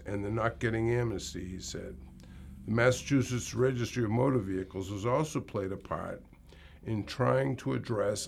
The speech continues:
outstanding warrants, although that is changing. Until two thousand eighteen, an arrest or default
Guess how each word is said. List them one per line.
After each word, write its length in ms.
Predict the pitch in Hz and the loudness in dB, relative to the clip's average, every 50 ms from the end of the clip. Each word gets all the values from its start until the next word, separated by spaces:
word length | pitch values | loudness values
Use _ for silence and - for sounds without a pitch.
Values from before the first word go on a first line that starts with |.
| - - | -4 -2
outstanding 760 | - 147 139 - - - 127 127 120 117 117 120 117 117 117 | -2 0 0 -2 -6 -4 -2 0 0 2 2 2 2 2 0
warrants, 680 | 123 120 110 92 85 85 87 90 98 98 - - - - | 0 0 0 0 -2 -4 -6 -8 -10 -10 -10 -12 -8 -4
although 260 | - 117 117 110 104 101 | 0 0 2 2 2 0
that 240 | 101 110 104 104 | 0 0 0 0
is 160 | 104 98 95 - | 0 -2 -4 -4
changing. 560 | - 131 123 120 110 95 - - - - - - - - - - - - - - - - - - - - - - - - - | -2 0 0 2 0 -2 -4 -4 -8 -12 -14 -16 -18 -18 -18 -18 -18 -16 -16 -16 -16 -18 -18 -18 -18 -18 -18 -18 -20 -8 -2
Until 320 | 131 127 123 - 147 135 123 | -2 0 2 4 4 4 2
two 240 | 127 - 156 147 | 2 2 2 2
thousand 480 | 123 139 139 135 131 113 107 123 120 117 | 4 6 6 6 6 4 4 2 2 4
eighteen, 800 | 113 110 107 107 - - 156 156 151 127 101 95 101 113 117 - - - - - - - - | 2 2 0 -4 -4 -2 0 0 0 0 0 -2 -2 -2 -4 -4 -8 -16 -20 -20 -20 -12 -6
an 140 | - 117 117 | -2 0 2
arrest 500 | 117 120 127 135 143 151 135 - - - | 2 4 4 4 4 2 0 -2 -6 -4
or 140 | - 120 120 | -2 -2 -2
default 640 | 107 113 - - - - 135 131 127 127 127 - | -2 -4 -6 -2 0 2 4 6 4 4 2 0